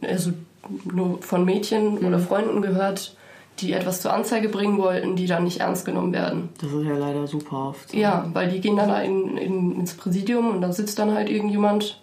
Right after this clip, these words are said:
Speaker 2: Mhm.
Speaker 1: hört sich die Geschichte an, ist überhaupt nicht sensibilisiert für das Thema.
Speaker 2: Mhm.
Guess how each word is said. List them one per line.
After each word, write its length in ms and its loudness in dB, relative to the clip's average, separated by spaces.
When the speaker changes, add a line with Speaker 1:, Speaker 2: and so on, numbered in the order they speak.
Speaker 2:
Mhm. 400 2
Speaker 1:
hört 180 2
sich 140 -2
die 100 2
Geschichte 400 0
an, 180 4
ist 200 0
überhaupt 380 0
nicht 220 0
sensibilisiert 800 2
für 80 -2
das 180 0
Thema. 480 0
Speaker 2:
Mhm. 380 4